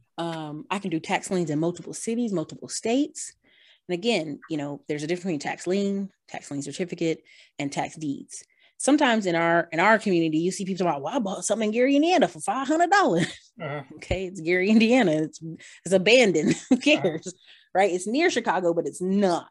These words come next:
Speaker 1: right? Um, and so nine times out of ten, I tell people, you know, if you look at tax liens every year, you got about a good fifteen billion dollars into taxes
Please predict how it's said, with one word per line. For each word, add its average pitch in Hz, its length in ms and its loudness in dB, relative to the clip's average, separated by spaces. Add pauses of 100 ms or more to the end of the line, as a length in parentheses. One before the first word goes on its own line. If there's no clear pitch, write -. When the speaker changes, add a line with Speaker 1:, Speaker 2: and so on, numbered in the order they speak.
(100)
Speaker 1:
right? 180 360 2 (360)
Um, 170 520 0 (420)
and 196 120 2
so 196 140 0
nine 214 220 0
times 226 140 -4
out 190 60 4
of - 60 -2
ten, 240 160 -4
I 202 100 0
tell 190 140 -4
people, 175 400 -6 (560)
you 185 180 0
know, 156 220 -2
if 160 160 -6
you 262 100 4
look 247 200 2
at 185 220 2 (300)
tax 190 280 -4
liens 156 160 -4
every 156 240 -2
year, 156 200 0
you 196 200 -2
got 240 180 2
about 165 320 -4
a 139 40 -8
good 151 360 -2 (120)
fifteen 175 640 2
billion 151 360 0
dollars 143 380 -6
into 143 220 -10
taxes 143 640 -12